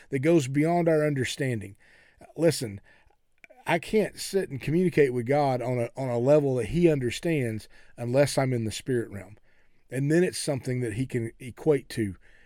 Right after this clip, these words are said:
more so than just my babbling. All right?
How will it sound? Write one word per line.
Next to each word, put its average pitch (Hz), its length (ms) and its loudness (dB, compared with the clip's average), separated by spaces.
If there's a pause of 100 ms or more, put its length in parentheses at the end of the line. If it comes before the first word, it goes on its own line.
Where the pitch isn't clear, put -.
(160)
more 131 200 2
so 131 240 2
than 113 160 -4
just 117 200 -6
my 123 140 -4
babbling. 101 520 -4 (540)
All 107 100 -8
right? 117 300 -2